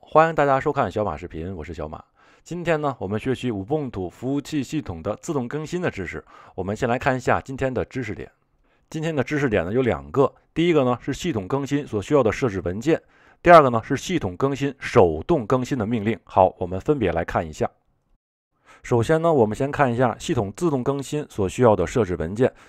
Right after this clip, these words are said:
就是第十四行这个文件，这是它的全路径。如果在您的系统中呢，没有这个文件的话呢，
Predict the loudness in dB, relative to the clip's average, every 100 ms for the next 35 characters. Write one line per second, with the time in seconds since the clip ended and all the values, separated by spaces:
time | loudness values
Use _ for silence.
0 | -6 -2 0 0 -2 -2 -4 -2 0 0
1 | -2 -4 -4 -4 -4 -4 -6 _ _ 0
2 | 4 6 4 2 0 0 -2 -2 -8 -12
3 | -20 -20 -20 0 6 8 8 6 4 0
4 | 0 0 0 0 0 0 2 4 4 2
5 | 2 2 2 2 2 2 2